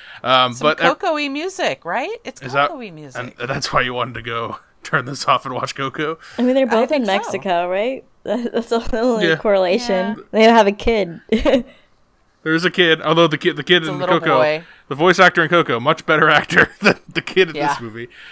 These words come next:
Speaker 1: Uh,
Speaker 2: Yeah.
Speaker 1: the, the chicken, you know, I, he, I, he, he kicked the bad guy at the end. That was good.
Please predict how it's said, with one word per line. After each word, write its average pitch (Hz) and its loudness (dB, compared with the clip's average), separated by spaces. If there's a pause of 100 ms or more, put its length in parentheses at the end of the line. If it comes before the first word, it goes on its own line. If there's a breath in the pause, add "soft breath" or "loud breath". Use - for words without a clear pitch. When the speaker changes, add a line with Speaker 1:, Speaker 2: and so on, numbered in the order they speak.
(260 loud breath)
Speaker 1:
Uh, 160 8 (240)
Speaker 2:
Yeah. 98 -16
Speaker 1:
the, 156 -6
the 160 -4
chicken, 220 -2
you 175 -2
know, 165 2
I, 135 -4
he, 147 -12
I, 131 -2 (260)
he, 131 -12
he - -20
kicked - -10
the 135 -16
bad 143 -2
guy 139 0
at 135 -8
the 131 -6
end. 139 -10
That 127 -8
was 127 -14
good. 117 -12